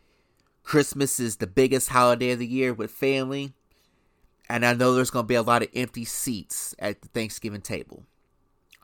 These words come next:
I completely understand. But don't grieve for the, for the lo-, you may be grieving for the loss of the individual,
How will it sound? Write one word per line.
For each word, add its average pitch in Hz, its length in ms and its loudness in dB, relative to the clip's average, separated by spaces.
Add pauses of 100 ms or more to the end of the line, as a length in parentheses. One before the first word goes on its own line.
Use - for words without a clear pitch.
I 101 140 -2
completely 113 580 -4
understand. 101 680 -6 (1160)
But 113 200 0
don't 135 360 8
grieve 127 720 2 (320)
for 117 340 -2
the, 98 260 0 (340)
for 117 200 -4
the 104 140 -6
lo-, 107 400 4
you 131 140 2
may 131 160 4
be 117 160 -2
grieving 139 520 4
for 117 200 0
the 101 140 -2
loss 117 500 6
of 139 100 -2
the 143 120 0
individual, 156 760 -4